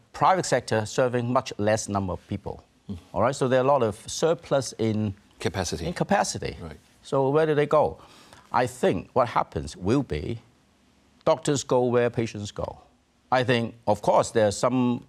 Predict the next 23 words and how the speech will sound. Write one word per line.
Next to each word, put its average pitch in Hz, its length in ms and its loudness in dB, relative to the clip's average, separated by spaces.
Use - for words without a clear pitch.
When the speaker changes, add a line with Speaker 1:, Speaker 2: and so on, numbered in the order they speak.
Speaker 1:
patients 117 480 0
coming 120 320 0
over 117 340 0
from, 87 480 -2
from 85 240 -6
China 135 480 0
to 120 160 0
Hong 113 240 -2
Kong. - 320 -4
That's 101 180 -2
quite - 280 -4
true 90 320 -8
for 101 200 0
the, 95 140 0
you 90 180 -2
know, 98 180 -2
in 95 120 -2
the 98 60 -2
private 127 260 -2
sector 101 300 -4
mainly. 78 360 -8
And 127 580 0
I, 135 200 4